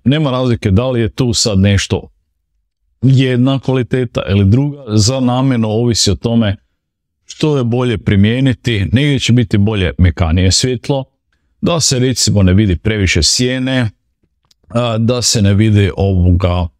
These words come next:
na primjer, burice na licu i takve stvari. S druge strane, kad želimo to naglasiti, oštro svjetlo će biti puno bolje.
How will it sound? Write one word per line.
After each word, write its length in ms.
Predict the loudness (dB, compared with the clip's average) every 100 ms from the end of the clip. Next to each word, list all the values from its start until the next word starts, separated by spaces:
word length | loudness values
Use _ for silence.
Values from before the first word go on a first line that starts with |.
| _ _
na 200 | -4 -2
primjer, 540 | 0 0 2 0 -2 -4 _ _ _ _ _ _ _ _ _ _
burice 640 | -2 0 0 0 -2 0 2
na 120 | 2
licu 680 | 2 0 -2 -2 -2 -2 -2
i 80 | -2
takve 440 | -2 -4 -2 -4
stvari. 500 | -4 -4 -4 -6 -10 -14 _ -2 2
S 80 | 4
druge 320 | 2 2 -2
strane, 480 | -2 -4 -2 0 0
kad 160 | 0 0
želimo 340 | 2 0 -2
to 180 | -2 -2
naglasiti, 800 | 0 -2 -2 -4 -6 -4 -4 -4 -8 _ -6
oštro 500 | -4 -2 -2 -2 -2
svjetlo 560 | 0 -2 -2 -2 -2 -4 _ _ _
će 140 | 0
biti 320 | 0 0 -2
puno 240 | 0 0 2
bolje. 380 | 0 0 -2